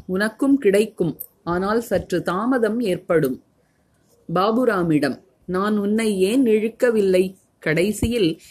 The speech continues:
ஏதோ தொல்லை வந்து சேரும், அதனால்தான்." மோகினி மோகனிடம், "உனக்கு இருக்கவே செய்கிறது, சிறிது பாக்கி இருக்கிறது. அது தீர்ந்துவிட்டால் கர்மம்,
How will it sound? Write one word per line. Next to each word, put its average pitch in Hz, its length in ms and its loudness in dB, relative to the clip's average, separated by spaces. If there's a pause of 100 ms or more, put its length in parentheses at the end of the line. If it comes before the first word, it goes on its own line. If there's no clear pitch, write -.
(160)
ஏதோ 175 420 4
தொல்லை 220 400 2
வந்து 185 320 4
சேரும், 156 440 4 (140)
அதனால்தான்." 180 880 -4 (1000)
மோகினி 247 460 2
மோகனிடம், 165 680 0 (400)
"உனக்கு 226 440 0
இருக்கவே 240 540 2
செய்கிறது, 175 720 0 (100)
சிறிது 214 440 -4
பாக்கி 190 380 -4
இருக்கிறது. 156 800 -6 (340)
அது 190 300 -2
தீர்ந்துவிட்டால் 233 920 2 (340)
கர்மம், 214 540 2